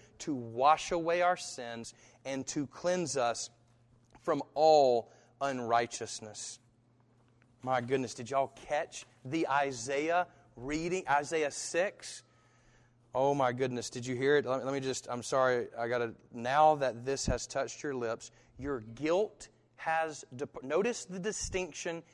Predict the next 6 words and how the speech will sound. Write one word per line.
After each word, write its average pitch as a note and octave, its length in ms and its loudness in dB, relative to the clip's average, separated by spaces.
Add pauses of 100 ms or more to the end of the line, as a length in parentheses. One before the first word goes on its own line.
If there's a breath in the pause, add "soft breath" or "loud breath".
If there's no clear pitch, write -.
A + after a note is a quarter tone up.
(120)
he D#3+ 160 -6
makes C#3 500 -2
with C3 200 -6
sin. G#2+ 420 -8 (520 soft breath)
The C#3+ 140 -6
guilt F3+ 760 2